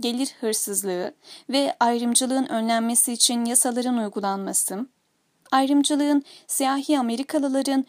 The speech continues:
ücretleri üzerinde oynadığı rolü değerlendirmenin yollarının geliştirilmesi ve siyahi Amerikalıların düşük başlangıç maaşlarına değinmeye yönelik bir zirve toplantısı yer aldı.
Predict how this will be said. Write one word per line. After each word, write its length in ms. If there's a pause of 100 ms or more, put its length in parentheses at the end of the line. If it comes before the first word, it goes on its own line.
(240)
ücretleri 520
üzerinde 420
oynadığı 560
rolü 400
değerlendirmenin 840
yollarının 540
geliştirilmesi 1000 (760)
ve 200
siyahi 560
Amerikalıların 920 (280)
düşük 360
başlangıç 560
maaşlarına 680
değinmeye 520
yönelik 540
bir 260
zirve 400
toplantısı 680
yer 160
aldı. 300